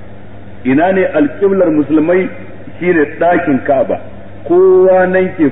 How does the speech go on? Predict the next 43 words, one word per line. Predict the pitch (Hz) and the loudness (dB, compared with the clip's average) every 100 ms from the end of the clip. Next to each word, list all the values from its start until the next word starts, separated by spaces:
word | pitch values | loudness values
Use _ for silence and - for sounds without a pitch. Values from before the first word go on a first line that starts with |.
| 120 | -2
fuskanta. | 101 - 147 127 95 - - - - 98 | -6 0 0 0 -4 -8 -16 -18 -14 -2
Da | |
wanda | 117 170 170 143 | 0 2 0 -2
suke | 180 - 165 156 - - - | -4 2 2 2 -4 -16 -4
yamma | 123 180 170 | 0 0 0
da | 156 | 0
Ka'aba | 147 170 170 160 165 - - | 2 2 2 2 2 0 -4
za | 117 147 | 0 0
su | 139 | 0
kalli | - 107 123 | -6 -4 -2
gabas, | 147 156 160 - - - | 0 0 0 -4 -14 -6
wanda | 123 160 147 | -2 -2 -4
suke | - 139 | -2 -2
gabas | 131 175 160 | 0 0 -2
da | 139 | -2
ita | 139 | -2
za | 143 160 | 0 0
su | 131 | -2
kalli | 143 139 135 | 0 2 4
yamma, | 170 175 156 151 - - - | 2 2 0 -2 -8 -16 -6
arewa | 160 180 160 | 0 2 2
da | 151 | 2
ita | 147 139 | 0 0
za | 151 | 0
su | 143 | 0
kalli | 127 113 143 | -4 0 0
kudu, | 170 151 147 - - - | 2 2 0 -2 -16 -2
kudu | 196 185 | 0 2
da | 139 | 0
ita | 131 | 0
za | 151 147 | 0 0
su | - | -2
kalli | 117 127 156 | -4 -2 0
arewa. | 135 104 90 - - - - | 0 0 -2 -6 -12 -18 -6
Kowa | 156 175 180 180 175 165 | 0 2 4 4 4 2
zai | 180 165 127 | 2 2 0
fuskanci | 127 - 120 - | -4 -2 -2 0
alqibla | 151 120 - 127 113 | 0 0 -2 0 0
ne. | 92 90 - - - | -2 -8 -10 -16 -6
Abin | 117 117 180 180 | -2 0 -2 0
da | 151 | -2
ke | - 127 | 0 2
nuna | 127 156 151 107 | 4 4 4 0